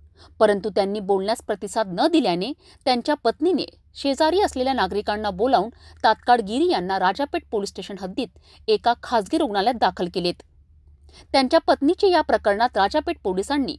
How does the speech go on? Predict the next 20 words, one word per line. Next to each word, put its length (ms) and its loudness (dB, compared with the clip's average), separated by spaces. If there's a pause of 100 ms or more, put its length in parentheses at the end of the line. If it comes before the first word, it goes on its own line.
गुरुवारी 500 0
दुपारी 440 0
बयान 380 0
घेतले. 340 -4 (580)
या 160 6
दरम्यान 360 -2
पोलिसांनी 560 -2 (180)
गिरी 220 2
यांच्या 300 0
जवळील 340 0 (100)
असलेली 380 -2
सुसाईड 440 -2
नोट 200 0 (100)
जप्त 260 -2 (100)
केली. 240 -4 (500)
त्या 160 4
अधिकाऱ्यांनीही 840 2
लिहिलेले 320 -2
सुसाईड 400 -4
नोट 140 -6